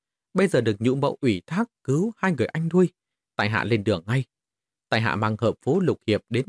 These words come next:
Trường Sa, giữa lúc quân Vương Mãng chiếm được thành. Trường Sa Vương bị giết chết, hai thế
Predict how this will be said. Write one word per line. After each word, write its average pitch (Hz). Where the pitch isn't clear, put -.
Trường 95
Sa, 135
giữa 123
lúc 175
quân 107
Vương 95
Mãng 120
chiếm 190
được 135
thành. 95
Trường 139
Sa 190
Vương 180
bị 117
giết 180
chết, 220
hai 190
thế 220